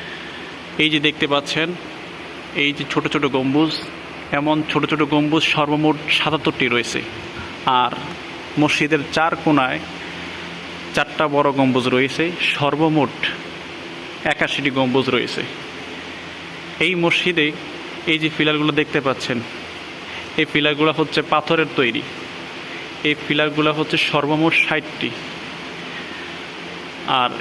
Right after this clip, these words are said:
এইগুলো হচ্ছে গম্বুজ। এইরকম গম্বুজ আছে সাতাত্তরটি। আর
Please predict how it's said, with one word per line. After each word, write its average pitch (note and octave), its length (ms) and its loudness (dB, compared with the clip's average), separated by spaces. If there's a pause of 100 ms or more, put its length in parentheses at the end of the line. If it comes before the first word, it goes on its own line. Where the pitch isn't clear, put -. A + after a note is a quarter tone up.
এইগুলো D#3 480 2
হচ্ছে D#3 300 0
গম্বুজ। C3 440 0 (920)
এইরকম E3 600 4
গম্বুজ D#3+ 360 4
আছে D3+ 220 2
সাতাত্তরটি। D#3 880 0 (4000)
আর B2+ 180 2